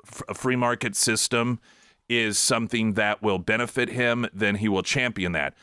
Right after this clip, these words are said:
But if he thinks that taking the fascistic approach of government dictating to business,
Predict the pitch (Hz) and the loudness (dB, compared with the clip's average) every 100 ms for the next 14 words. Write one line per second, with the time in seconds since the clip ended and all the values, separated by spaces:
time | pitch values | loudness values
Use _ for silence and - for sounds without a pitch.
0 | - - - 113 104 117 101 - - 123 | -20 -6 -2 0 0 0 0 -2 -2 -2
1 | 113 - 107 98 98 117 107 104 101 95 | 0 -2 0 0 -2 -4 -2 0 2 2
2 | 90 - 92 - 127 - 107 101 90 110 | 0 -2 -2 0 0 0 -2 -2 -4 0
3 | 98 95 - 95 90 90 110 117 120 113 | 0 0 -2 -2 -4 -2 -2 0 -2 -4
4 | 104 101 - 113 113 104 98 107 98 107 | -4 -6 -2 0 2 0 2 0 0 0
5 | 107 - | -2 -4